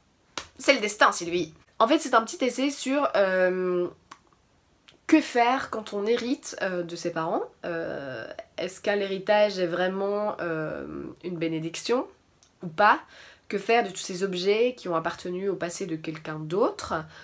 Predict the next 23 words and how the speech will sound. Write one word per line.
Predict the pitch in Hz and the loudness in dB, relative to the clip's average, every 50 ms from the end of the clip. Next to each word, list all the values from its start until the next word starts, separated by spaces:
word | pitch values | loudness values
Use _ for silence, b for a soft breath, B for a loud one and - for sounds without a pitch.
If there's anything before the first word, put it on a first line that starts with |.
| B B B B - | B B B B -6
Euh, | 151 147 147 147 143 147 147 147 143 131 143 | -6 -6 -4 -6 -6 -6 -8 -8 -8 -6 -4
voilà, | 165 - 151 147 165 | -2 -2 -2 -2 -2
c'est, | - - - 170 170 - - | -4 -2 -2 -2 -2 -2 -2
euh, | 156 147 - - - - - - - - - - - - _ _ - | -4 -4 -4 -6 -8 -10 -10 -12 -12 -12 -12 -14 -14 -16 _ _ -10
je | 196 180 | -10 -8
pense | 170 - 202 214 254 - | -2 0 0 0 0 -2
que | - - | -8 -8
ça | - - | -6 -2
va | 160 160 | -2 -2
être | 175 - - | -2 -4 -8
très | - - 240 226 202 | -8 -4 -2 -2 -4
intéressant. | 185 180 180 170 160 156 - 156 151 - - _ _ _ _ _ _ _ _ _ _ - - - - | -4 -8 -8 -8 -10 -10 -10 -12 -14 -16 -16 _ _ _ _ _ _ _ _ _ _ -20 -18 -10 -6
Euh, | 160 151 147 147 147 147 | -4 -4 -4 -4 -6 -6
je | 156 | -6
pense | 165 160 196 226 226 - | -4 -2 -2 -2 -2 -2
que | - | -6
c'est | 196 - 180 170 - | -6 -4 -4 -4 -2
un | 180 170 170 | -2 -2 -2
livre | 175 185 202 233 269 269 262 220 190 175 - B B B B B B B B B _ - | -2 -2 -2 -2 -2 -2 -2 -2 -4 -4 -6 B B B B B B B B B _ -14
qui | - - 202 | -12 -8 -2
doit | 185 208 208 202 | 2 4 6 6
être | 202 196 - - 208 190 | 4 2 -2 -4 -4 -4
lu, | 190 190 190 196 208 226 240 - - | -4 -4 -6 -4 -4 -4 -6 -6 -8